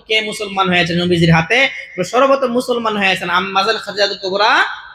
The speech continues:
রাদিয়াল্লাহু তাআলা আনহা। সর্বপ্রথম মুসলমানের নাম খাদিজাতুল কুবরা। মনে রাখবেন আজকে এই আলোচনাগুলো, যে সর্বপ্রথম নবীজি সাল্লাল্লাহু আলাইহি ওয়াসাল্লামের উপরে যারা ঈমান এনেছেন, এর মধ্যে সর্বপ্রথমের নাম কার? বলেন একটু। খাদিজাতুল কুবরা রাদিয়াল্লাহু তাআলা আনহা।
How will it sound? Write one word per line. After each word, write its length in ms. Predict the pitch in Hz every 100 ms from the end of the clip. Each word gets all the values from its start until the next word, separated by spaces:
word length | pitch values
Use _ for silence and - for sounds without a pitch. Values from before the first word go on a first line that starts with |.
| -
রাদিয়াল্লাহু 720 | 185 208 202 196 190 190 190
তাআলা 420 | 180 185 180 180
আনহা। 320 | 175 180 160 - -
সর্বপ্রথম 480 | 240 254 240 240 220
মুসলমানের 480 | 226 240 226 220 208
নাম 480 | 190 214 233 202 160 - -
খাদিজাতুল 300 | 208 214 208
কুবরা। 200 | 190 185
মনে 180 | 202 233
রাখবেন 260 | 226 202
আজকে 240 | 208 - 208
এই 60 |
আলোচনাগুলো, 680 | 196 202 202 202 185 196 175 - _ -
যে 160 | 175
সর্বপ্রথম 640 | 175 233 247 226 285 339 320 - -
নবীজি 200 | 202 247
সাল্লাল্লাহু 540 | 247 233 233 220 226
আলাইহি 200 | 220 214
ওয়াসাল্লামের 440 | 208 202 214 208 208
উপরে 300 | 208 196 175 - 180 160
যারা 300 | 180 185 185
ঈমান 260 | 214 277 269
এনেছেন, 340 | 226 214 202
এর 60 | 202
মধ্যে 220 | 202 185
সর্বপ্রথমের 460 | 226 220 220 220
নাম 180 | 208 208
কার? 240 | 214 220 208 - - - - - _ _ _ - - -
বলেন 220 | 156 190
একটু। 260 | 208 - 254 311 - - - - - - - _ _ _ _
খাদিজাতুল 400 | 170 196 202 196
কুবরা 200 | 185 185
রাদিয়াল্লাহু 580 | 175 175 170 170 165 165
তাআলা 240 | 165 160
আনহা। 220 | 165 160